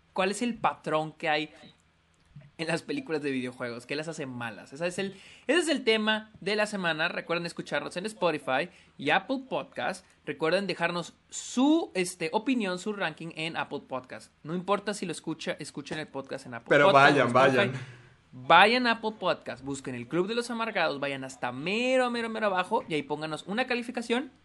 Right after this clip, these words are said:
Speaker 1: y no está de más un comentario.
Speaker 2: Oh.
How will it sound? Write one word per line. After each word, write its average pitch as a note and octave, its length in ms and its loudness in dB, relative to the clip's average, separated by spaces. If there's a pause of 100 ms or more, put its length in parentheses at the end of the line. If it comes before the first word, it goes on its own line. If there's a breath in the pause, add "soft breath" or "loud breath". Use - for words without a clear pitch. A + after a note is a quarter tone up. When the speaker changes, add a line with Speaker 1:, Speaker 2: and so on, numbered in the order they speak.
(240)
Speaker 1:
y D#4+ 320 2 (300)
no G4 140 -4
está C4 180 4
de A3 80 4
más G#3 260 4
un G3 140 0
comentario. D3+ 680 -4
Speaker 2:
Oh. A#2 140 2